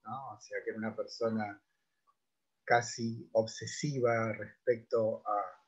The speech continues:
lo que nosotros consideraríamos detalles de la vida, como por ejemplo cómo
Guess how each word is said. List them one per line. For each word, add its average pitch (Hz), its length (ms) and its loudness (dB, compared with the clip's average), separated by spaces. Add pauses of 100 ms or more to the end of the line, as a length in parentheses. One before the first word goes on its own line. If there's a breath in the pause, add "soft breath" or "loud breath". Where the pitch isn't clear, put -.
lo 113 180 0
que 110 160 0
nosotros 123 400 6
consideraríamos 120 880 8
detalles 120 640 8
de 104 100 -10
la 107 140 6
vida, 117 420 6 (600 loud breath)
como 117 200 8
por 117 160 10
ejemplo 131 500 12
cómo 131 880 12